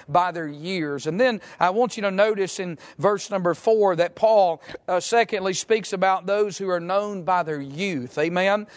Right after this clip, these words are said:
Notice he talks about in verse number four that they may teach the younger women here.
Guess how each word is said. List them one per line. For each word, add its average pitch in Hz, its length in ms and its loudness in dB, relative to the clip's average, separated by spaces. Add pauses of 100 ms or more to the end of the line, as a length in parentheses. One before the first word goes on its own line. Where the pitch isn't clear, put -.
(140)
Notice 208 360 0
he 202 140 -6
talks 214 360 2
about 185 260 2
in 175 100 -6
verse 180 240 -2
number 170 180 0
four 208 380 2
that 170 240 2 (180)
they 190 200 2
may 190 180 -2
teach 196 340 -6
the 175 240 0
younger 185 760 0 (120)
women 180 560 0
here. 160 400 0